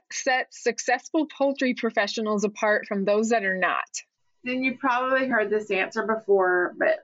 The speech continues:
Speaker 2: my answer would be really people skills and getting to know people and appreciating, um,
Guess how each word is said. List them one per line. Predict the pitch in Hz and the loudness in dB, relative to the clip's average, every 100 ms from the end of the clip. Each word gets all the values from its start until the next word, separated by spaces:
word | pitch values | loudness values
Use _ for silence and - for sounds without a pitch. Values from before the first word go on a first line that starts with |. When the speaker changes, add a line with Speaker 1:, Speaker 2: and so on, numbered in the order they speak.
| - | -4
Speaker 2:
my | 208 214 220 220 - - 208 | -2 0 2 0 -2 -8 -8
answer | 202 208 190 | -2 0 2
would | |
be | 185 190 185 | 4 2 2
really | 190 202 202 202 208 208 220 _ _ _ _ _ _ _ _ _ _ _ _ _ | 0 2 4 4 2 -4 -12 _ _ _ _ _ _ _ _ _ _ _ _ _
people | 240 233 196 190 | -6 -2 -4 -4
skills | - 185 175 190 220 _ _ _ _ _ _ _ _ _ | -2 0 2 0 -4 _ _ _ _ _ _ _ _ _
and | 208 202 180 175 - _ 190 196 | -2 -2 -2 -6 -12 _ -10 -2
getting | 214 220 220 | 0 0 -2
to | |
know | 202 196 202 | 0 0 0
people | 214 196 190 190 196 196 196 _ _ _ _ _ | -2 -2 0 2 2 0 -6 _ _ _ _ _
and | 196 | -4
appreciating, | 196 - 254 240 226 202 190 180 175 175 185 _ _ _ _ _ _ _ _ 202 | -4 -2 -2 0 0 2 4 2 -2 -10 -16 _ _ _ _ _ _ _ _ -4
um, | 196 175 170 165 | -2 -2 -4 -10